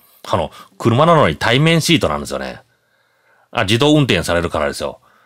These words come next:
それドライバーというか、オーナー、まあ、なんていうのかな、オーナーが指示するのは、どこに行きたいか。そういうのを指示すると、自動的に行きたいポイントまで行ける。そして、対面シートだから、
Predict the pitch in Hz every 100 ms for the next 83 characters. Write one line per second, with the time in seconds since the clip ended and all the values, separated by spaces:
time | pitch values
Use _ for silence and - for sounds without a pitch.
0 | _ - 95 104 190 185 113 82 113 160
1 | 135 82 - 131 143 139 135 123 87 76
2 | 62 - 82 78 85 156 123 69 - 120
3 | 143 143 143 139 135 147 117 123 127 139
4 | 131 82 - - - 87 98 107 110 101
5 | - 98 - - - _ _ _ - 127
6 | 123 95 80 104 95 95 127 135 92 69
7 | - - _ - 92 107 104 110 131 139
8 | 92 - 95 87 92 92 85 110 82 69
9 | 78 69 62 _ _ _ - - 123 160
10 | 147 120 - - 151 147 151 139 147 117
11 | 107 120 135 113 73